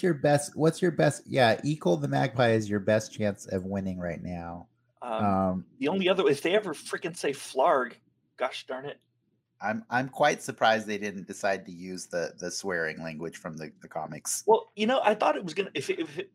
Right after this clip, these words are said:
Speaker 3: if it was gonna be, like, more in, in, like, more M I B or more, like, R I P D, then I figured that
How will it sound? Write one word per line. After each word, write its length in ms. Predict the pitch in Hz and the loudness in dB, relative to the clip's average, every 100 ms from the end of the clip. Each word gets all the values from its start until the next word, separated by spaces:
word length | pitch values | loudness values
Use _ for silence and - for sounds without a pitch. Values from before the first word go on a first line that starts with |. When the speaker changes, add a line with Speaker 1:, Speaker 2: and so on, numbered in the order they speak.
| 214 | -6
Speaker 3:
if 120 | - | -2
it 80 | 208 | -2
was 100 | 220 | -2
gonna 180 | 220 190 | -2 -2
be, 240 | 190 196 | -4 -4
like, 220 | 165 131 | -2 -2
more 320 | 127 135 143 135 | -2 0 0 -2
in, 200 | 123 117 | -4 -8
in, 180 | 135 120 - | -8 -8 -8
like, 200 | 95 - _ _ _ _ 135 | -10 -12 _ _ _ _ -4
more 280 | 135 147 | 2 4
M 160 | 139 143 | 4 4
I 140 | 139 | 2
B 400 | 131 131 139 139 | 2 0 0 2
or 140 | 135 120 | 0 0
more, 320 | 120 127 127 | 0 0 2
like, 160 | 117 - | -2 -2
R 200 | 123 127 | 0 0
I 100 | 123 120 | -2 -6
P 220 | 143 131 | -10 -8
D, 380 | 127 135 135 139 | -6 -6 -6 -6
then 200 | 123 117 127 | -6 -6 -6
I 60 | |
figured 400 | - 165 156 139 | -6 -6 -4 -4
that 140 | 127 | -4